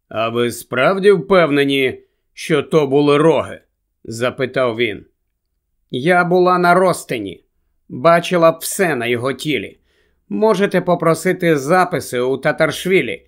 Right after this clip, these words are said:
місцевого судмедексперта, якщо вже взялись за цю справу. Будете здивовані, бо таку аномалію рідко зустрінеш в житті. Сирота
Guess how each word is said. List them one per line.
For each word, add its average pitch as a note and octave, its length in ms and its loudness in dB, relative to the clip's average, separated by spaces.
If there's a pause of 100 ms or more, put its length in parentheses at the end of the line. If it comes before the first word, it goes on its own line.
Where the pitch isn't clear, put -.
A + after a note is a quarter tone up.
(120)
місцевого E3 920 0
судмедексперта, D#3+ 1400 -2 (280)
якщо D3+ 540 -2
вже C3 260 -2
взялись B2+ 440 0
за A2+ 140 -6
цю B2+ 200 -8
справу. A#2+ 460 -4 (360)
Будете G3+ 640 2
здивовані, E3 760 0 (280)
бо C3 280 -4
таку E3 560 -2
аномалію E3 880 0 (300)
рідко F#3+ 520 2
зустрінеш E3+ 720 -2
в A#2 40 -12
житті. C#3+ 680 -4 (1120)
Сирота A#2 880 -4